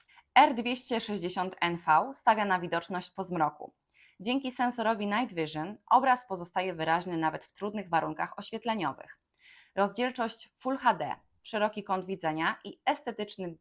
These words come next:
design czynią z niego idealny wybór dla osób, które często podróżują nocą.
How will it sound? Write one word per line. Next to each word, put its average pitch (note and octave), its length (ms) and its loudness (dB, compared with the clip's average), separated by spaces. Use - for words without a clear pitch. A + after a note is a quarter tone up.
design E3+ 440 -4
czynią C#4 320 2
z G#3+ 60 -6
niego G#3 340 -2
idealny F#3+ 480 4
wybór E3 400 -6
dla D#3 400 4
osób, A#3+ 360 -2
które D#3+ 280 -2
często F#3 440 -6
podróżują E3+ 520 -2
nocą. F3 480 -2